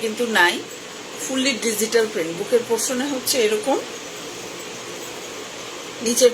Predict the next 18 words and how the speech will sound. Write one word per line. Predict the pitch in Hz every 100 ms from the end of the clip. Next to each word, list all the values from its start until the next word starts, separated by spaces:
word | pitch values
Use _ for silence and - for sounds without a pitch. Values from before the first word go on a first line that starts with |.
| -
পোর্শনে | 208 - 240 247
হচ্ছে | 262 220 - 233
আপনার | 202 214 226 -
এরকম | 196 185 208 -
ফ্লোরাল, | 226 196 208 294 453 - - - - - - - - - - - - - - 240
ওকে? | 330 311 196 - - - - - - - - - 165
সাইডে | 180 - 214 240 277
হচ্ছে | 320 240 - 339 466 605 - - - - - - -
সেম, | - 240 254 453 - - - - - -
ওই | 233 247
সাইডে | 247 220 214
যেরকম | 220 226 208 214 220
আপনারা | 214 - 208 202
দেখেছেন | 190 214 208 220 214
প্রিন্ট, | 269 392
সেই | - 233 - -
একই | 196 - 175
প্রিন্ট, | - 147 - -